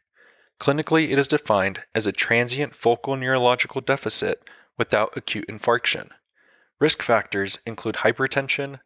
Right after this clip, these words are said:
hyperlipidemia, cigarette smoking, cardiac arrhythmias, metabolic conditions such as metabolic syndrome and diabetes, and chronic kidney disease. In terms of the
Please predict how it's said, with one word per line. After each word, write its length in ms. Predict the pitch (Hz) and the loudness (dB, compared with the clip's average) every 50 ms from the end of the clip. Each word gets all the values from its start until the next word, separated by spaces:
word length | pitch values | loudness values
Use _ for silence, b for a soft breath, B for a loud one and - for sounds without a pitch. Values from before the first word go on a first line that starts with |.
| _ _ _ _ _ _ _ - | _ _ _ _ _ _ _ -2
hyperlipidemia, 960 | 117 - - 143 143 147 139 - 151 135 127 107 101 98 95 92 90 90 - _ _ _ _ _ _ | -2 -2 -2 -2 -2 -2 -2 -2 -4 -2 -4 -4 -4 -2 -2 0 0 -2 -4 _ _ _ _ _ _
cigarette 560 | - - - 131 127 143 143 135 135 - - | -6 -2 -2 0 2 4 4 4 4 2 -2
smoking, 500 | - - 98 92 - - - 90 92 - - _ _ _ _ _ _ _ _ | -6 -2 -2 -2 -2 -4 -8 -10 -12 -14 -20 _ _ _ _ _ _ _ _
cardiac 440 | - - 113 120 127 131 135 135 - | -2 0 0 0 0 0 0 0 0
arrhythmias, 720 | - 127 120 107 104 95 - - 95 92 92 92 90 - - _ _ _ _ _ _ _ - | 0 -2 0 0 -2 -2 -2 -4 -4 -2 -2 -2 -2 -6 -8 _ _ _ _ _ _ _ -2
metabolic 500 | 110 110 123 131 120 - 117 127 123 - | 0 0 0 2 2 2 2 2 2 0
conditions 720 | - 127 117 107 95 82 - - - 87 90 - - - b b b b | -4 -6 -6 -4 -2 0 0 -2 -2 -4 -8 -10 -10 -12 b b b b
such 220 | - 113 - - | -6 -4 -2 -2
as 100 | 101 98 | -2 0
metabolic 460 | 110 110 117 117 - 123 123 127 - | 0 0 0 2 2 2 2 2 2
syndrome 480 | - - 107 101 95 104 98 98 98 - - | 0 0 0 -2 -2 -2 -2 -2 -2 -4 -8
and 120 | 104 101 | -4 0
diabetes, 760 | 104 98 95 95 90 - 117 120 110 113 95 90 - - - b b b b b b | 2 2 2 2 0 -4 -8 -8 -8 -8 -8 -10 -10 -12 -16 b b b b b b
and 100 | - 117 | -10 -6
chronic 300 | - - 107 101 104 - | -2 -2 0 0 0 -2
kidney 240 | - 113 101 104 98 | -2 -4 -4 -4 -4
disease. 580 | 98 107 104 127 135 127 - - - - - - _ _ _ _ _ _ _ _ _ - | -6 -4 -2 -2 -2 -2 -4 -4 -6 -8 -8 -8 _ _ _ _ _ _ _ _ _ -4
In 100 | 139 127 | -2 0
terms 320 | - - - 135 143 139 | 0 2 0 0 0 0
of 120 | 156 147 147 | -2 0 0
the 120 | 165 156 | 0 0